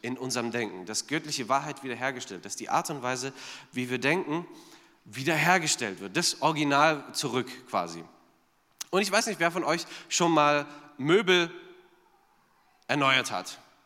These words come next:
Ja? Zum Beispiel so ein Treppengeländer. Ja? Wenn irgendwann, ne, der Lack ist nicht mehr schön, was muss man da machen? <laughs> Abschleifen. Wir müssen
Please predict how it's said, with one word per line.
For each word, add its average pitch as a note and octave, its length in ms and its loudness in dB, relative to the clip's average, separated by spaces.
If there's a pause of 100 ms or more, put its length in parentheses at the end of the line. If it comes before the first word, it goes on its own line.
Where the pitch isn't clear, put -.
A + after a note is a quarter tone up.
Ja? F#3 260 0 (380)
Zum D3+ 180 -2
Beispiel E3+ 520 2 (1300)
so C3+ 180 0
ein C3 100 0
Treppengeländer. G#2 720 -4 (200)
Ja? F3 300 -2 (120)
Wenn D3+ 260 0 (300)
irgendwann, D#3 440 0
ne, E3 220 0
der C3 160 -2
Lack D3+ 200 0
ist D3+ 140 -8
nicht C3+ 120 -8
mehr B2 100 -6
schön, F#3 300 -4 (380)
was E3 160 0
muss F#3+ 160 0
man F3+ 100 2
da D3+ 80 4
machen? A#2 300 0 (3000)
<laughs> D#3 500 -8 (880)
Abschleifen. B2+ 1040 0
Wir D3 80 0
müssen G#3 300 4